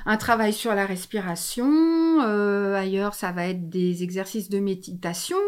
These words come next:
ou enfin des exercices d'introspection, et cetera. Toutes ces activités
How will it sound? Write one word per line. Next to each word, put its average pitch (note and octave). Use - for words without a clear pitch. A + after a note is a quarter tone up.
ou A#3+
enfin G#3+
des F#3
exercices G3
d'introspection, A3
et A3+
cetera. G3
Toutes A4
ces E4
activités C4